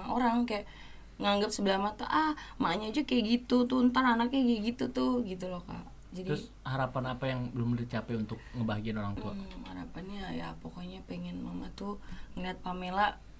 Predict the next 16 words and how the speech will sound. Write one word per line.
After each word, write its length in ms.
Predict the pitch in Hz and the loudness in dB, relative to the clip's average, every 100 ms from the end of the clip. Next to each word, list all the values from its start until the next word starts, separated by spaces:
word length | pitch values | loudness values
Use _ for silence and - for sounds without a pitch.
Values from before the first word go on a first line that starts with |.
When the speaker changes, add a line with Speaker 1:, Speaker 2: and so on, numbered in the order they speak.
| - - - - - | -18 -18 -16 -18 -12
Speaker 1:
bisa 360 | - 196 180 185 | -8 -6 -4 -4
nyenengin 380 | 185 180 180 180 | -4 -4 -4 -4
Mama, 460 | 180 180 190 214 233 - | -4 -2 0 2 2 -2
pokoknya 240 | - 196 196 | -6 -4 -4
pengen 260 | 202 202 208 233 - - - - - | -6 -8 -10 -12 -14 -16 -16 -10 -4
bahagiain 400 | 190 185 180 180 | 0 2 2 0
Mama 160 | 180 | -6
lah 220 | 185 175 180 | -8 -10 -10
pokoknya. 340 | - 240 - - - - - - - - - - | -12 -10 -10 -8 -10 -12 -16 -18 -18 -16 -16 -6
Pengen 240 | 196 185 | -2 0
naikin 240 | 196 190 185 | 0 0 0
haji 260 | 180 180 | 0 0
Mama 260 | 180 180 180 | 0 -2 -2
juga 360 | 175 156 175 170 | -4 -4 -4 -4
sih 220 | - 156 | -4 -6
sebenarnya. 600 | 165 165 156 160 165 | -6 -4 -4 -4 -6